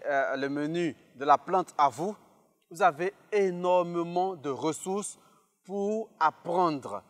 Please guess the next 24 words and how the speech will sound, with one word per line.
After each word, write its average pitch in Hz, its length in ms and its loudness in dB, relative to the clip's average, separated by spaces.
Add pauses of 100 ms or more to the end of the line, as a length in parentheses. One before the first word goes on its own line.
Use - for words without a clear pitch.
(960)
tout 247 160 -4
ce - 180 -4
dont 170 440 -2
vous 160 120 -4
avez 143 200 2
besoin 139 540 -4 (640)
pour 175 400 -8 (280)
vraiment 160 360 0
être 180 220 -2
à 156 120 2
l'aise 156 540 4 (180)
dans 143 100 -4
le 139 100 -6
développement 143 560 -4
de 127 100 -8
votre 117 200 -4
business 127 560 -6 (500)
ou 196 280 -8 (220)
pour 156 200 -10
former 170 680 2 (180)
et 175 180 -8
aider 156 260 0
vos 165 160 -2
filleuls 151 400 -6